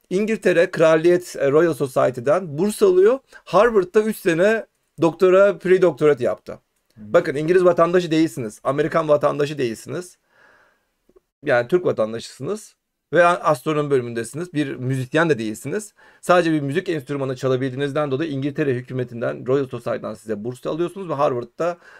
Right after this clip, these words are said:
Speaker 1: pre-doktorat yapıyorsunuz. Arkadaşlar aramayana olmuyor yani. Şeyma sonuç değil.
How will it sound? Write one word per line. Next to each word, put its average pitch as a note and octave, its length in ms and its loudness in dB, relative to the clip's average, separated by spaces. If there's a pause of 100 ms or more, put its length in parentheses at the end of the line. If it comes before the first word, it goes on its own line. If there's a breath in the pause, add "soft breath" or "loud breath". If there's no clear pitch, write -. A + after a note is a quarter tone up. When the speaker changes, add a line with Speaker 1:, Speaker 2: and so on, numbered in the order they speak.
(140 loud breath)
Speaker 1:
pre-doktorat C3 560 -4
yapıyorsunuz. - 560 -18 (800 soft breath)
Arkadaşlar C#3 540 -6
aramayana C3+ 520 -4
olmuyor G#2+ 380 -10
yani. F#2+ 180 -16 (480)
Şeyma D3 280 -2
sonuç C3+ 320 -12
değil. B2+ 280 -6